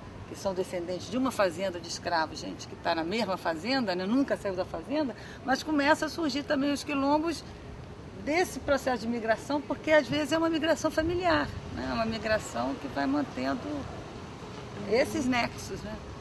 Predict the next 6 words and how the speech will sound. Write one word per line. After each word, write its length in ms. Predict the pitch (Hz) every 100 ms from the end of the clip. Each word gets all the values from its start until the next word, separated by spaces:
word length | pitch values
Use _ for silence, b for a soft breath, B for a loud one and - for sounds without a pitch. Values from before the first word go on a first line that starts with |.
| -
e 60 | -
que 180 | - - -
podem 420 | 196 190 196 262
se, 340 | - 262 269 302 - - - - - - -
se 80 |
reinventar, 920 | 214 180 233 254 277 254 - 214 226